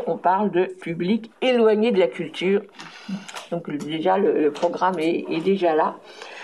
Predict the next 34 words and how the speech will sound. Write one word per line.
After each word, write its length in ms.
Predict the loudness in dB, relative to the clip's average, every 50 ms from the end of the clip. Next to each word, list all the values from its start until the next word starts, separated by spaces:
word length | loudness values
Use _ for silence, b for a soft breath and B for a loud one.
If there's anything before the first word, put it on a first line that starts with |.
| B B B B B B B
Et 40 | -2
donc, 340 | 2 4 4 4 4 2 -2 -2 2
un 160 | 2 2 2
certain 320 | 2 0 0 2 2 2
nombre 220 | 4 4 4 4 4
des 160 | 2 2 2
dispositifs 680 | 2 0 -2 -2 0 0 2 2 0 0 -2 -4 -4
qu'on 180 | -2 0 2 2
a 100 | 2 0
pu 220 | 0 -2 -2 0
étudier 440 | 0 0 0 -2 0 2 2 2 2
visent 520 | 2 4 4 4 6 4 4 2 -2 -2 -2
ces 100 | -4 -2
publics 520 | -2 -2 -4 -2 0 2 0 0 0 0
défavorisés 920 | 0 0 0 2 0 0 0 0 2 2 2 2 2 2 2 0 0 -4 -12 B B B B B B B B B B B B B B B B _
auxquels 640 | -6 -6 -2 2 4 4 4 4 4 2 0 -2 -4 _ -20 _ _ _ _ _ _ _ _ 0
la 120 | 2 4
médiation 460 | 4 4 4 2 2 0 0 0 0
artistique, 640 | 0 0 -2 -4 -8 -8 -8 -6 -6 -6 -4 -2 -2
la 80 | -2
médiation 380 | -2 0 -2 -2 -2 0 -2 -4
culturelle 380 | -4 -4 -2 0 2 2 4
est 60 | 2 2
censée 420 | 0 0 -2 -2 -2 -2 -2 -2
venir 320 | 0 0 0 0 0 0
en 140 | -2 -2 0
aide, 320 | 2 2 2 2 0 -2 -6 B B B B B B
c'est-à-dire 600 | B -4 -4 -4 -2 0 0 0 0 0 -2 -2
travailler 460 | -4 -2 0 2 2 2 2 2 0 -2
sur 200 | 0 0 2 2
les 220 | 4 2 2 -2 -6
dispositions 720 | -4 -2 -2 -2 -2 0 -2 -2 0 -2 -6 -2 0 0
des 280 | 2 2 0 0 0 -2
enfants. 400 | -2 -2 -2 -4 -4 -4 -4